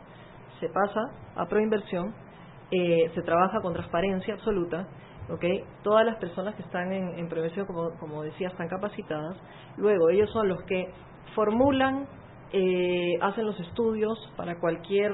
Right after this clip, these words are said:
eh, A P P que se vaya a hacer, ¿ok? Eh, contratan o hacen listas cortas de las empresas que pudieran hacer los estudios. Luego de eso, entonces, ya tienen el, la A P P conformada, en el sentido del proyecto, lo lanzan a licitación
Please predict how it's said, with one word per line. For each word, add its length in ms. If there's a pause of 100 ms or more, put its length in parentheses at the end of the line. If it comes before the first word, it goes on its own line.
(200)
eh, 560
A 100
P 100
P 100
que 100
se 80
vaya 220
a 40
hacer, 260 (240)
¿ok? 140 (580)
Eh, 280 (200)
contratan 720 (100)
o 200
hacen 240
listas 260
cortas 380
de 80
las 180
empresas 320
que 80
pudieran 300
hacer 180
los 100
estudios. 560 (360)
Luego 300
de 100
eso, 240
entonces, 480
ya 180
tienen 460
el, 400
la 160
A 40
P 140
P 160
conformada, 800
en 80
el 100
sentido 320
del 220
proyecto, 500 (320)
lo 140
lanzan 360
a 60
licitación 680